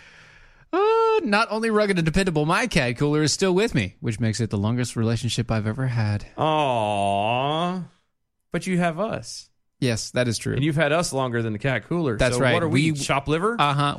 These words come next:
Speaker 1: We will always be here.
Speaker 2: <sighs> I'm hurt.
Speaker 1: And I will always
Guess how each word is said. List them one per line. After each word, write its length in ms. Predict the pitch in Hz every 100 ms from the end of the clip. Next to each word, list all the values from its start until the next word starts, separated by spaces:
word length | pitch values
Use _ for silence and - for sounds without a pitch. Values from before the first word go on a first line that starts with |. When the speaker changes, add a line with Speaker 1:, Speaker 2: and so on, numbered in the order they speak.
| 123
Speaker 1:
We 100 | 139
will 140 | 147 123
always 340 | 120 143 120
be 180 | - 104
here. 300 | 92 95 98
Speaker 2:
<sighs> 1900 | - - - - _ _ _ _ _ _ _ _ _ _ _ _ _ _ _
I'm 160 | 127 120
hurt. 320 | 117 92 - - _ _ _ _ _ _ _ _ _ _ _ -
Speaker 1:
And 140 | 104
I 200 | 117 135
will 220 | 127 110 104
always 580 | 147 127 92 - -